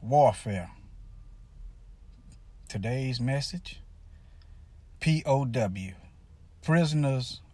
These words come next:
of war. Now, are you free?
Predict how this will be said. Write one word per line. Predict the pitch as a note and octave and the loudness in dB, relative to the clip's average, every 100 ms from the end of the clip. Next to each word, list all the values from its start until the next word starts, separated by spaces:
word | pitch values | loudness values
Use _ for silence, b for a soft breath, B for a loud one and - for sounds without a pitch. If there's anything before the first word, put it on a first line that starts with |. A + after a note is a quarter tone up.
| - | -4
of | A#2+ A#2 G2 | -2 -2 -4
war. | A2 A#2 F#2 F#2 - - - - - - - - - - - - - b b b b b | -4 -2 -2 -6 -14 -20 -20 -20 -20 -20 -20 -20 -20 -20 -20 -20 -20 b b b b b
Now, | G#2 G2 E2+ - - - - - - - - - - - b b b b b b - - - - - - | -4 -4 -6 -12 -20 -20 -20 -20 -20 -20 -20 -20 -20 -20 b b b b b b -20 -20 -20 -20 -20 2
are | C3+ E3+ | 8 8
you | E3 E3+ | 8 2
free? | - D3+ A#2+ F2+ | 2 -2 -2 -4